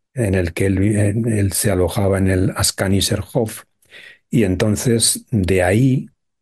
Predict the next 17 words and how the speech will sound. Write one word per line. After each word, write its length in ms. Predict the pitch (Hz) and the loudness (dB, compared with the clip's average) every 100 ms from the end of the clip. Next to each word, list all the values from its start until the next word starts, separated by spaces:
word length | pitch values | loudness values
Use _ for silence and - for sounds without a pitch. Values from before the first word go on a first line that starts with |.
| _ _ | _ _
mm, 240 | 117 98 | -2 0
bueno, 280 | 98 90 87 - | 0 0 -4 -4
Feliz 300 | 101 101 95 | 0 0 2
le 80 | |
dice 220 | 101 104 110 | 2 0 -2
que 80 | - | 0
rompe 540 | 95 82 95 90 85 | -2 0 0 0 -2
con 160 | 101 92 | -2 0
él 100 | 90 | 0
el 120 | 85 | -2
compromiso, 680 | 92 87 101 120 - 143 143 | -4 0 0 0 0 -2 -2
que 100 | 87 | -2
lo 120 | 85 | 0
deja. 360 | 104 - 131 - _ _ _ - - _ _ _ _ - | 0 -2 -6 -8 _ _ _ -20 -20 _ _ _ _ 0
Y 600 | 117 104 98 92 92 87 | 2 4 4 4 2 0
Kafka, 400 | 92 - 107 104 | -2 -2 -2 -2
pues, 400 | 87 82 - | -2 -2 -2